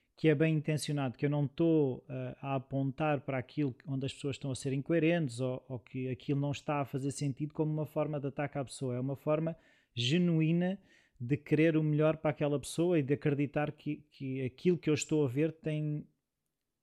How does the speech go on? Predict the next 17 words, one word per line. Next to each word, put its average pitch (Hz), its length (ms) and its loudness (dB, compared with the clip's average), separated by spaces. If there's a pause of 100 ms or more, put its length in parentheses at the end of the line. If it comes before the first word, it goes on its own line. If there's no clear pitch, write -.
(280)
tem 156 200 -2
necessidade 151 560 0
de - 60 -10
ser 143 200 0
visto 139 260 -4
também 147 300 0
pela 147 220 -2
pessoa. 127 480 -2 (560)
E 135 180 -10
quando 147 500 2 (100)
digo 131 360 0
ser 139 260 0
visto, 147 300 -2
porque 156 380 -4 (1000)
nós, 139 340 -2
quando 135 300 -4
estamos 131 640 -4